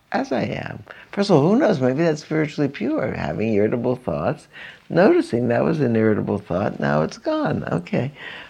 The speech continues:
Maybe that's the thing about minds. Sometimes they have irritable thoughts, sometimes they don't. Maybe it's a mistake to actually think that a, um, I think irritable thoughts arise.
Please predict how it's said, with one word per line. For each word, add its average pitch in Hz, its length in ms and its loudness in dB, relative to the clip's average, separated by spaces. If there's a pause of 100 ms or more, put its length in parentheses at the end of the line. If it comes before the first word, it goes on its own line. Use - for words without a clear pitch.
(100)
Maybe 180 320 6
that's 190 360 6
the 214 80 -4
thing 269 280 0
about 269 340 2
minds. 277 400 -2
Sometimes 117 420 -2
they 120 120 2
have 120 180 -2
irritable 120 420 0
thoughts, 151 380 -4
sometimes 147 500 -6
they 160 140 -4
don't. 226 320 -6 (640)
Maybe 180 380 6
it's - 180 -6
a 151 40 -6
mistake 107 640 -2
to - 100 -4
actually 104 420 -4
think 110 420 -6
that 92 140 -2
a, 90 320 -4 (1300)
um, - 580 -10 (1900)
I - 60 -6
think 302 240 -4
irritable 180 500 2
thoughts 156 440 -2
arise. 117 680 -2